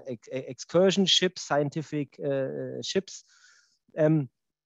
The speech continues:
and, uh, those, uh, brave men that you see here, uh, first, uh, uh,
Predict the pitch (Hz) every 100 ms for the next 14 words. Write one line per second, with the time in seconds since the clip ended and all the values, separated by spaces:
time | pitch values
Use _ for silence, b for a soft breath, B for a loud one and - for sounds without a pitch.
0 | _ - 147 170 175 180 151 139 139 147
1 | 156 - - 139 135 117 139 156 - 135
2 | 147 139 139 - 131 - 139 127 143 143
3 | 127 120 - 135 139 - 131 123 120 117
4 | 120 120